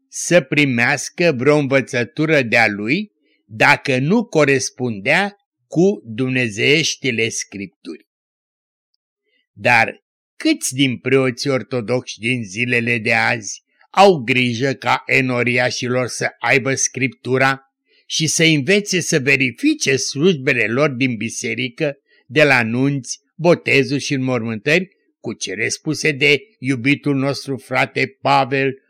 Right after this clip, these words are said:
după înțelepciunea dată lui,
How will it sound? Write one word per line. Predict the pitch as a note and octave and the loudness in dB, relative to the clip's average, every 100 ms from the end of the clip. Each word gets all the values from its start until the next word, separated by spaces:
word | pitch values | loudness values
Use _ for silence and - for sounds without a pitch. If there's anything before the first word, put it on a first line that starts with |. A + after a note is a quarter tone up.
| _ | _
după | D3+ G3 D#3+ | 4 4 4
înțelepciunea | C#3+ C3 C#3 C3 B2+ - C3+ C3 C3 | 0 0 0 0 0 -4 -6 0 0
dată | A2 B2 C3 - C#3 | 0 0 0 0 -2
lui, | B2 C#3 C3 | 0 0 0